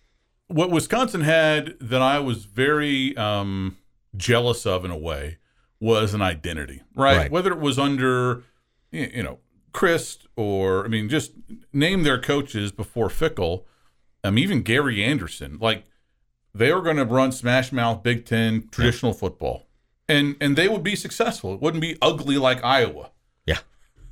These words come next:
Speaker 1: And then they went away with that, with Luke Fickell. And I just,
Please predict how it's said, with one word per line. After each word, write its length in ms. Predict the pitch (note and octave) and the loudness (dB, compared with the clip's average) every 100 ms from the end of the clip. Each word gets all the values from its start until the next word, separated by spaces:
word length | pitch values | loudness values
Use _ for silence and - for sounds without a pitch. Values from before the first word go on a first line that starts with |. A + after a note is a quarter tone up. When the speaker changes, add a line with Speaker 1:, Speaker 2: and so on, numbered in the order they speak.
| - - - | -20 -12 -2
Speaker 1:
And 140 | E3+ | 2
then 80 | F#3+ | 2
they 100 | F#3+ | 4
went 180 | F#3+ A3 | 2 2
away 200 | G#3 C4 | 0 0
with 160 | D#4 - | -2 -2
that, 240 | D#2 - | -4 -4
with 140 | - C#3 | -8 -4
Luke 160 | A3+ | -4
Fickell. 400 | - C#4 C#4 C#2+ - _ - | -4 -6 -6 -10 -12 _ 0
And 140 | C#3 | 2
I 80 | D#3 | 2
just, 260 | F3+ - | 0 -4